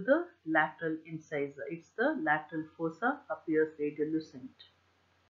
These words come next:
Anterior nasal spine.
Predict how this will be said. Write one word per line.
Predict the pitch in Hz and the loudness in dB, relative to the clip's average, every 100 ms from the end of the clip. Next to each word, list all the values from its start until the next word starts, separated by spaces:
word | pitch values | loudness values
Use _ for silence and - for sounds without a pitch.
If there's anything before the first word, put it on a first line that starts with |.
| _ _ - - _ _ _ _ _ _ _ _ _ _ 196 | _ _ -20 -20 _ _ _ _ _ _ _ _ _ _ 12
Anterior | 202 247 254 285 294 277 | 12 12 8 6 6 6
nasal | 185 185 185 180 | 6 4 4 2
spine. | - - 175 147 147 | 0 4 6 6 0